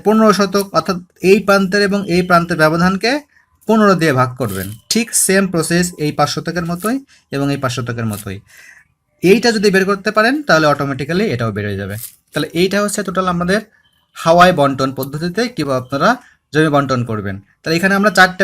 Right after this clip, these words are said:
প্লট করে দেখালাম। একটা জমিকে আপনারা চার প্লট, পাঁচ প্লট, ছয় প্লট, দশ প্লট, যতগুলো প্লটে পারেন ভাগ করতে পারবেন। ধরেন এই জমিটাকে আমরা এক প্লট,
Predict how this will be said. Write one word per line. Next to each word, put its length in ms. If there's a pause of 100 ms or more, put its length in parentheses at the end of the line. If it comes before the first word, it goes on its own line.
প্লট 260
করে 180
দেখালাম। 320 (420)
একটা 340
জমিকে 300 (120)
আপনারা 300 (360)
চার 220
প্লট, 300 (140)
পাঁচ 140 (100)
প্লট, 280 (100)
ছয় 260
প্লট, 280 (140)
দশ 140 (100)
প্লট, 220 (160)
যতগুলো 380 (120)
প্লটে 280 (100)
পারেন 260
ভাগ 100 (100)
করতে 260
পারবেন। 240 (500)
ধরেন 240 (180)
এই 120
জমিটাকে 480
আমরা 280 (760)
এক 160 (100)
প্লট, 400